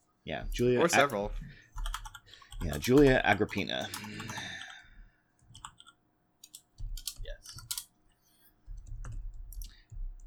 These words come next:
Speaker 3: Yeah. Married to, yeah,
Speaker 1: Yeah,
Speaker 3: Nero.
Speaker 1: yeah, she,
Speaker 2: Oh,
Speaker 3: Uh,
Speaker 2: okay.
Speaker 1: yeah.
Speaker 2: All right.
Speaker 3: uh,
Speaker 1: Caligula was her
Speaker 3: Germanicus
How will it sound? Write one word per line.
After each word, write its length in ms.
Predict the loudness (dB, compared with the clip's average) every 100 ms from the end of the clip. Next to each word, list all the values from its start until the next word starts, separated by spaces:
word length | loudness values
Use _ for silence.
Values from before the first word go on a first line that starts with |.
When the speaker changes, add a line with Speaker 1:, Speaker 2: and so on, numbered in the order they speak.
| -20 -16 -14 -12 -12
Speaker 3:
Yeah. 280 | -6 -4 -4 -8 _ _ _ -14 -12 -12 _ _ -12 -10
Married 500 | -10 -10 -10 -12 -14 -18 -16
to, 640 | -10 -8 -8 -8 -10 -10 -10 -14 -18 _ _ -20 -20 -16
yeah, 80 | -16 -16 -14
Speaker 1:
Yeah, 280 | -4 4 8
Speaker 3:
Nero. 380 | 8 8 2 -12 -20 _ _ _ -4
Speaker 1:
yeah, 180 | -2 0
she, 100 | 2
Speaker 2:
Oh, 120 | 4
Speaker 3:
Uh, 280 | 6 4 4
Speaker 2:
okay. 200 | 4 2 2
Speaker 1:
yeah. 180 | -2 -2 -8 -6
Speaker 2:
All 60 |
right. 160 | -2 0
Speaker 3:
uh, 120 | 2
Speaker 1:
Caligula 480 | 8 10 12 12 12
was 140 | 12 10
her 100 | 10
Speaker 3:
Germanicus 760 | 10 8 4 2 0 0 -4